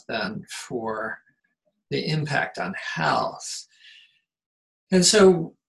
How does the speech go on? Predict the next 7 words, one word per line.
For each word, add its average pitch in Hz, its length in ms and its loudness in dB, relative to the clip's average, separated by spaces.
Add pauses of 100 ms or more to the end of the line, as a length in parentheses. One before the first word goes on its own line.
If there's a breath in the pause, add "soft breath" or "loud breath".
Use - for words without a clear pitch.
(120)
in 185 340 4
connecting 175 1300 4 (1040)
this 147 680 0 (680)
radical 143 600 2
acceptance, - 1160 -2 (760)
I - 60 -20 (840)
want 165 640 2